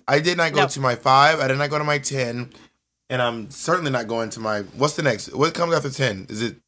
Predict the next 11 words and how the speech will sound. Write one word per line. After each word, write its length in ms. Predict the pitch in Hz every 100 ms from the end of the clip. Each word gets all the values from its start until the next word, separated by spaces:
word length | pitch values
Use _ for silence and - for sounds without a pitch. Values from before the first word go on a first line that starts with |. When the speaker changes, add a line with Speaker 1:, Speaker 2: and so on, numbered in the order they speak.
| -
Speaker 1:
fifteen 380 | - 151 170 185
or 40 |
is 100 | 139
it 40 | 104
twenty-five? 600 | 123 117 104 101 95 - _
Speaker 2:
Twenty? 420 | _ 190 226 311 427 - _ _ _ _ -
Speaker 1:
I'm 120 | 156
not 120 | 151
Speaker 2:
I 20 |
Speaker 1:
going. 220 | 127 113
Speaker 2:
assume. 140 | 120